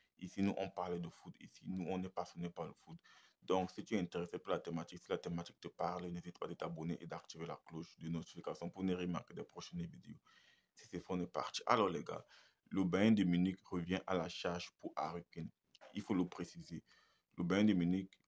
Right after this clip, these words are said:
leur dernier offre était environ de cent millions d'euros. Ils ont proposé cent millions d'euros à Tottenham.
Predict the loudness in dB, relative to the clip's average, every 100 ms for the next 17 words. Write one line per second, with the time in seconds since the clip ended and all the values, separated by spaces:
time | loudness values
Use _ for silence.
0 | 0 8 8 8 4 4 2 0 0 -4
1 | _ _ _ _ -8 -4 4 6 6 4
2 | 0 0 0 2 4 6 4 2 2 -2
3 | -4 -10 -8 -2 -2 -4 -10 -10 0 2
4 | 4 4 2 0 -4 -8 -10 -20 _ _
5 | 2 2 2 0 2 2